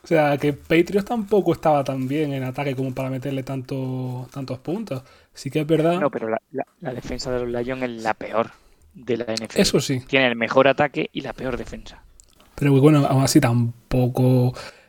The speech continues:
Speaker 1: tenía Patriots una arma en ataque que dices tú, pero bueno, o sea, si la defensa no te, no te acompaña, pues poco puedes hacer. Eh, pero que bueno, parece ser.
Speaker 2: Pero bueno,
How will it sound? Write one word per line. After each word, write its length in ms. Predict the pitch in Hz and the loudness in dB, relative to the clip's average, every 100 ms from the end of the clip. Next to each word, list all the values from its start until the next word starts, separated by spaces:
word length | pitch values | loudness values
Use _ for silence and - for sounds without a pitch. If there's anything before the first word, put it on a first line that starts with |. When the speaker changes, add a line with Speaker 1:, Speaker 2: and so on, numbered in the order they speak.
| _ | _
Speaker 1:
tenía 460 | - 131 131 127 123 | 4 6 6 6 6
Patriots 600 | 135 131 127 131 123 - | 6 6 6 4 4 2
una 360 | 139 131 123 127 | 2 4 4 4
arma 400 | 131 127 127 127 | 4 4 4 4
en 60 | |
ataque 420 | 127 127 131 123 123 | 2 2 0 0 2
que 100 | 127 | 2
dices 220 | 117 117 | 2 0
tú, 120 | 147 | -2
pero 140 | 127 | 0
bueno, 220 | 127 139 127 | 0 0 -2
o 20 | |
sea, 160 | - 131 | -4 -2
si 120 | 135 | 2
la 120 | 131 | 4
defensa 460 | 123 - 139 131 139 | 2 2 0 2 2
no 180 | 139 131 | 2 4
te, 720 | 143 139 135 135 135 135 139 _ _ _ - | 4 6 6 4 4 2 -4 _ _ _ -4
no 140 | 156 135 | 0 2
te 80 | |
acompaña, 460 | 131 131 127 135 135 | 6 6 6 4 4
pues 140 | 123 | 0
poco 260 | - 127 123 | 2 4 4
puedes 240 | 127 113 | 2 -2
hacer. 320 | - - 147 - - _ _ _ | 0 2 2 0 -20 _ _ _
Eh, 840 | 135 131 127 127 123 120 120 120 127 - - | 6 8 6 6 4 4 4 2 0 -4 -6
pero 160 | 135 | -2
que 60 | 131 | 8
bueno, 280 | 156 196 131 - _ _ _ | 8 8 4 -12 _ _ _
parece 380 | 139 139 - 151 | -6 -6 -4 -2
ser. 280 | 165 185 - | 2 0 2
Speaker 2:
Pero 160 | 117 | -2
bueno, 220 | 110 131 | -2 -6